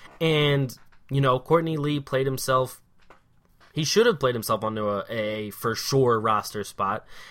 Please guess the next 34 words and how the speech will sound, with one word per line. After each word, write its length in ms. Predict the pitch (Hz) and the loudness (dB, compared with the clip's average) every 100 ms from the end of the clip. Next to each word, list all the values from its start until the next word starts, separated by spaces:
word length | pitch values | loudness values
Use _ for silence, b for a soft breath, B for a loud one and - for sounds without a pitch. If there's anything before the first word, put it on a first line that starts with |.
| B _ | B _
And 540 | 147 143 135 131 117 - _ _ - _ _ _ _ | -2 0 2 0 -4 -10 _ _ -20 _ _ _ _
it's 180 | 147 113 | -6 -2
definite 560 | 151 156 139 131 120 123 | 0 0 0 -2 -2 -2
that 360 | 117 110 - _ _ _ | 0 -2 -4 _ _ _
if 400 | 123 123 117 - | -2 -2 -2 -6
the 300 | 120 117 113 | -10 -8 -6
Knicks 460 | 110 123 127 - 110 | -4 -4 -6 -10 -12
were 560 | 110 113 113 113 110 107 | -4 -2 0 0 -2 -4
going 460 | 110 110 110 104 | -2 -2 -4 -6
to 200 | - 104 | -10 -12
release 380 | 90 90 143 147 | -10 -6 -4 -2
him 240 | 143 135 131 | -2 -2 -2
or 100 | 101 | -6
shop 380 | - 127 113 - | -2 0 0 -2
him, 260 | 117 113 B B B - | -6 -6 B B B 4
other 220 | 143 135 | 6 6
teams 480 | 131 131 123 120 - | 2 -4 -2 -4 -4
would 180 | 113 101 | -6 -2
definitely 540 | 110 - 113 101 110 | -4 -2 -6 -6 -8
be 240 | 98 104 | -6 -6
inquiring 640 | 98 101 107 98 95 90 90 | -6 -8 -8 -6 -6 -8 -10
for 180 | 87 | -10
his 140 | 82 - | -10 -10
services. 580 | 82 67 - - - - B B B - | -10 -12 -14 -18 -20 -20 B B B -6
And 240 | 127 117 | -4 -4
so 240 | - 107 | -2 -2
hats 320 | 98 131 - 151 | 0 0 2 2
off 160 | 127 | 2
to 80 | - | 0
Courtney 360 | - 139 131 131 | -2 0 0 0
Lee. 340 | 139 156 165 b b b b - | -2 -4 -6 b b b b -14
You're 120 | 113 | -8
the 140 | 113 | 0
only 420 | 139 170 156 127 | 2 4 4 2